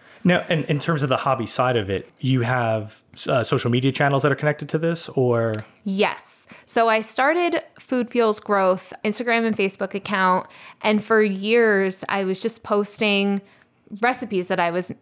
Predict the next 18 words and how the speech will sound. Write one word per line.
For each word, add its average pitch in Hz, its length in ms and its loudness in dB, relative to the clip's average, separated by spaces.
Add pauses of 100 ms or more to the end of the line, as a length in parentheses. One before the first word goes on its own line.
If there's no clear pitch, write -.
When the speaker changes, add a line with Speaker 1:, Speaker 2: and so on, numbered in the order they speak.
(120)
Speaker 2:
trying 277 580 2
or 190 120 2
creating 220 520 0
myself 202 680 2
and 190 200 -2
posting 208 440 0
them. 190 300 2
And 185 180 -2
people 247 380 0
really 220 540 2
took 277 340 -8
to 165 200 -2
it. 170 320 2
I 202 300 0
always 226 380 4
have 208 180 0
friends 180 540 -4
or 170 280 -2